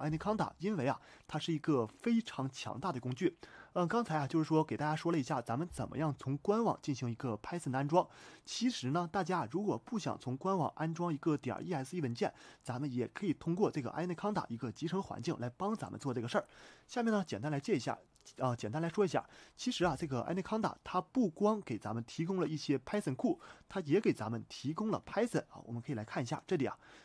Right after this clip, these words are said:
就是说如果啊，咱们，呃，是使用不同系统的，也可以选择一个你使用的系统，咱们进行选择。然后呢，在这点啊，我们看啊，现在的 Anaconda 是一个四点二版本的，它有一个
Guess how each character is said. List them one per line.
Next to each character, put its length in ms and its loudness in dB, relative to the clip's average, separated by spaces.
就 120 0
是 80 -2
说 140 2
如 140 0
果 100 2
啊， 180 -4
咱 160 -6
们， 300 0
呃， 240 -2
是 320 -2
使 220 -6
用 80 -2
不 120 -4
同 140 -2
系 100 -4
统 140 0
的， 140 -4
也 80 -2
可 100 -2
以 60 4
选 180 -2
择 160 0
一 80 -2
个 200 0
你 100 0
使 160 -6
用 80 -2
的 80 -4
系 120 -4
统， 200 -2
咱 100 -6
们 80 -8
进 80 -4
行 80 0
选 160 -2
择。 180 2
然 120 2
后 100 4
呢， 100 6
在 100 2
这 140 2
点 140 4
啊， 40 -2
我 60 0
们 80 -2
看 160 -2
啊， 80 -8
现 200 0
在 160 6
的 140 4
Anaconda 480 2
是 180 -2
一 80 4
个 300 2
四 160 -2
点 100 0
二 100 0
版 140 0
本 160 -2
的， 160 -2
它 140 -2
有 40 4
一 80 0
个 320 4